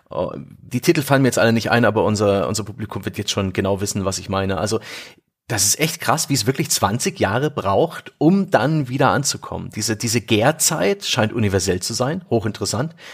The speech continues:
Ist ja auch hier und da bei Mode zu sehen, dass immer wieder auch so nach zwanzig, dreißig Jahren modische Themen zitiert werden. Jetzt zum Beispiel die achtziger Jahre, Mom-Jeans, die hochgeschlossenen bei den Mädels und die Riesenbrillen.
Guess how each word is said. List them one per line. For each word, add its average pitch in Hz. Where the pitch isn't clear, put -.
Ist -
ja 113
auch -
hier 160
und 135
da 123
bei 104
Mode 98
zu -
sehen, 92
dass 101
immer 120
wieder 120
auch 117
so 113
nach 110
zwanzig, 160
dreißig 139
Jahren 135
modische 127
Themen 110
zitiert 135
werden. 143
Jetzt 127
zum 123
Beispiel 120
die 117
achtziger -
Jahre, 123
Mom-Jeans, 127
die 123
hochgeschlossenen 139
bei 135
den 135
Mädels 131
und -
die 107
Riesenbrillen. 139